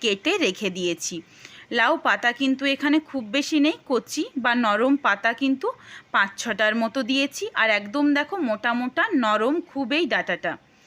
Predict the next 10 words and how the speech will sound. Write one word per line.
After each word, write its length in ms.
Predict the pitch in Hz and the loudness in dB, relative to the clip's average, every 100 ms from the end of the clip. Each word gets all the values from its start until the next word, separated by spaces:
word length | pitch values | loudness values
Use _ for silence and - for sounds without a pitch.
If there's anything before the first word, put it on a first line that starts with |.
| - - - - | -20 -20 -8 0
আলু 180 | 208 240 269 | 2 2 0
রয়েছে 380 | 294 294 285 370 494 - | 0 0 -2 -6 -6 -2
পাতলা 320 | 247 285 240 233 | -2 0 -2 -2
পাতলা 320 | 240 - 339 - 262 | -4 -2 -2 -2 -2
লম্বা 280 | 208 208 196 | -2 0 0
লম্বা 260 | 202 202 196 214 | 0 -2 -4 -4
করে 180 | 202 214 | -4 -2
কাটা, 260 | 220 220 320 508 _ _ _ - - - 208 | -4 -2 -2 -2 _ _ _ -20 -20 -8 -2
বেগুন 320 | 247 214 294 277 | -2 2 4 4
রয়েছে 400 | 285 285 285 - | 2 0 -2 -8